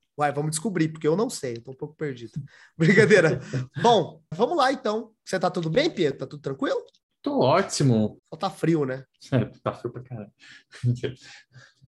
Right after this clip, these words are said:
Speaker 2: E, John, a gente tem um recado pra dar. O que é?
Speaker 1: Ah, a gente tem um recadinho sim. O pessoal da Control Alt, que é o antigo DevTalks, tá organizando junto com o pessoal do Discord deles uma Game Jam,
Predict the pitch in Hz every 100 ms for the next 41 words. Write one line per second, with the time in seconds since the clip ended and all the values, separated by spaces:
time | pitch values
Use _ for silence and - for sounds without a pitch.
0 | _ 277 233 277 135 131 _ 185 180 220
1 | 247 - 180 190 240 226 190 214 - 190
2 | 208 233 202 123 120 _ _ - 170 -
3 | 143 - _ _ _ - 254 226 - -
4 | 160 190 196 214 202 202 180 202 208 165
5 | 156 - - 160 202 214 - - 156 -
6 | 294 - 233 180 214 269 - - 202 202
7 | 202 196 247 254 254 233 - 220 240 -
8 | - 285 320 330 311 220 170 226 269 233
9 | 233 - 233 - 220 214 202 180 175 -
10 | 214 185 185 214 - - - - 240 302
11 | 233 208 285 269 156 190